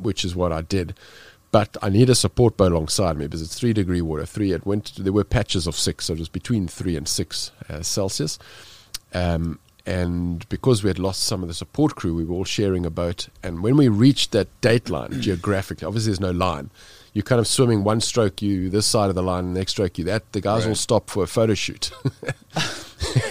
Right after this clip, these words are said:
Speaker 1: And I can't stop. So, and, uh, it just went, so they all said, "No, no, just swim on, swim on." So I kept swimming by myself, completely exposed out in the middle, knowing that I'm dying body-wise.
Speaker 2: Right.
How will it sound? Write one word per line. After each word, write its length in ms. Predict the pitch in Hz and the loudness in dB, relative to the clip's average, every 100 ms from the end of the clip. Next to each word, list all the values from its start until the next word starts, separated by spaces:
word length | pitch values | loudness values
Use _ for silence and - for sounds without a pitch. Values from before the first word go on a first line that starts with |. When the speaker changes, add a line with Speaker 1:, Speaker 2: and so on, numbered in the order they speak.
| - - | 4 6
Speaker 1:
And 180 | 165 - - 185 156 | 4 2 -2 -12 2
I 140 | 160 | 4
can't 300 | 156 139 117 | 6 6 4
stop. 380 | - - 135 - | 6 8 6 6
So, 580 | - 123 107 104 101 98 | -2 2 4 4 2 -2
and, 220 | 95 104 98 | -4 -4 -2
uh, 40 | 95 - | -2 -2
it 100 | - | -2
just 240 | 113 - | -2 0
went, 240 | 101 92 | 0 0
so 120 | - 101 | -2 0
they 160 | 98 | 0
all 100 | 95 | -2
said, 180 | - - | -4 -2
"No, 120 | 170 | 0
no, 140 | 165 147 | 0 0
just 200 | 123 127 | -2 -2
swim 220 | - 123 | 0 0
on, 120 | 104 | -2
swim 240 | 98 110 95 | -4 -6 -6
on." 120 | - | -10
So 160 | - - | -12 -6
I 200 | 101 127 - - | -4 -4 -8 -14
kept 240 | - - - | -8 -8 -4
swimming 300 | 123 92 85 | -2 -2 -2
by 140 | 87 | -2
myself, 460 | 85 95 90 76 - - - - | -2 -4 -6 -8 -12 -20 -14 -8
completely 800 | 107 - - 143 156 160 - 85 | -8 -6 0 2 4 2 -2 -8
exposed 640 | - - 104 92 85 - | -6 -4 0 0 -2 -4
out 200 | - 101 _ _ _ _ _ _ _ 147 | -6 -6 _ _ _ _ _ _ _ -2
in 80 | |
the 60 | 120 | 2
middle, 220 | 104 95 | 2 0
knowing 340 | 95 104 127 117 | 2 4 4 4
that 120 | 104 | 0
I'm 220 | - 107 98 | -4 -6 -2
dying 380 | 98 85 87 87 | -2 -2 -4 -4
body-wise. 640 | 101 98 92 73 78 92 - - | -2 -2 -2 -4 -6 -8 -10 -6
Speaker 2:
Right. 380 | 85 80 78 | -4 -4 -6